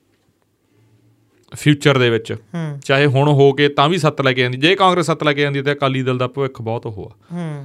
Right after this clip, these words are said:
Speaker 1: ਅਕਾਲੀ ਦਲ ਦਾ ਤਾਂ ਵੈਸੇ ਵੀ ਆਪਾਂ ਇੱਕ ਡਿਸਕਸ਼ਨ ਤੈਨੂੰ ਮੈਂ ਦੱਸਾਂ, ਅਕਾਲੀ ਦਲ ਦਾ ਭਵਿੱਖ ਇੱਥੇ ਖੜਾ ਗਾ ਵੀ ਜੇ ਤਾਂ ਉਹਨਾਂ ਦਾ ਅਲਾਇੰਸ ਹੁੰਦਾ ਗਾ ਅੱਜ,
Speaker 2: ਹੂੰ।
Speaker 1: ਚਾਹੇ ਉਹ ਜਿੱਤਣ ਚਾਹੇ ਹਾਰਨ, ਤਾਂ ਬਾਦਲ ਪਰਿਵਾਰ ਦੀ ਜਿਹੜੀ ਪੋਲਿਟਿਕਸ ਆ ਉਹ ਦਸ ਸਾਲ ਜਿਉਂਦੀ ਰਹੂਗੀ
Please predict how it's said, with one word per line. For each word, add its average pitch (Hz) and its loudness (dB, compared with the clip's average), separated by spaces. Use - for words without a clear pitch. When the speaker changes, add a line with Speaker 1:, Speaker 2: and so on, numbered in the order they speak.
Speaker 1:
ਅਕਾਲੀ 170 2
ਦਲ 175 4
ਦਾ 175 2
ਤਾਂ 175 4
ਵੈਸੇ 156 4
ਵੀ 170 2
ਆਪਾਂ 156 2
ਇੱਕ 147 -2
ਡਿਸਕਸ਼ਨ 131 2
ਤੈਨੂੰ 135 0
ਮੈਂ 135 2
ਦੱਸਾਂ, 151 -2
ਅਕਾਲੀ 160 2
ਦਲ 165 4
ਦਾ 165 4
ਭਵਿੱਖ 180 0
ਇੱਥੇ 151 4
ਖੜਾ 120 4
ਗਾ 147 4
ਵੀ 147 0
ਜੇ 127 4
ਤਾਂ 139 4
ਉਹਨਾਂ 143 2
ਦਾ 165 4
ਅਲਾਇੰਸ 135 2
ਹੁੰਦਾ 107 2
ਗਾ 101 0
ਅੱਜ, 113 -6
Speaker 2:
ਹੂੰ। 156 -8
Speaker 1:
ਚਾਹੇ 156 2
ਉਹ 185 2
ਜਿੱਤਣ 151 -2
ਚਾਹੇ 143 2
ਹਾਰਨ, 87 -4
ਤਾਂ 160 6
ਬਾਦਲ 131 2
ਪਰਿਵਾਰ 139 4
ਦੀ 131 -4
ਜਿਹੜੀ 131 -2
ਪੋਲਿਟਿਕਸ 123 -2
ਆ 139 2
ਉਹ 143 0
ਦਸ 123 0
ਸਾਲ 120 0
ਜਿਉਂਦੀ 107 -4
ਰਹੂਗੀ 82 -10